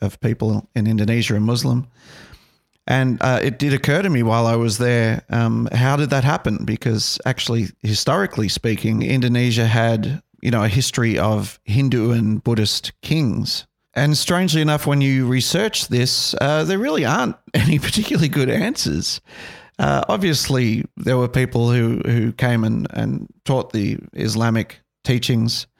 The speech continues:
but there's also, uh, if you have a look on the internet, there's also other people saying that that was because of a particular tax that was levied upon non-Muslims, and a lot of people just wanted to avoid the tax,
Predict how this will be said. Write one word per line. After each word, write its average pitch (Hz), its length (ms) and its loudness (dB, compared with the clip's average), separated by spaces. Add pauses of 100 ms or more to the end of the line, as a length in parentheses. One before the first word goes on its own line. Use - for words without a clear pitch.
(220)
but 147 120 -2
there's 151 180 0
also, 143 520 0
uh, 123 180 0
if 120 180 0
you 131 100 2
have 127 100 0
a - 20 -2
look 113 180 0
on 107 140 2
the 117 120 2
internet, 123 400 0
there's 117 200 0
also 147 340 0
other 120 240 0
people 123 300 -2
saying 113 340 0
that - 160 -4
that - 120 -4
was 113 140 -2
because - 280 -2
of 117 80 0
a 117 60 0
particular 117 600 -2 (500)
tax - 420 -2
that - 100 -2
was 123 180 -2
levied 135 300 2
upon 139 460 2
non-Muslims, 139 920 0
and 117 220 0
a 117 40 2
lot 123 140 2
of 123 100 0
people 120 220 0
just 117 160 -2
wanted 120 220 0
to 123 100 2
avoid 120 300 0
the 110 100 -2
tax, - 540 -2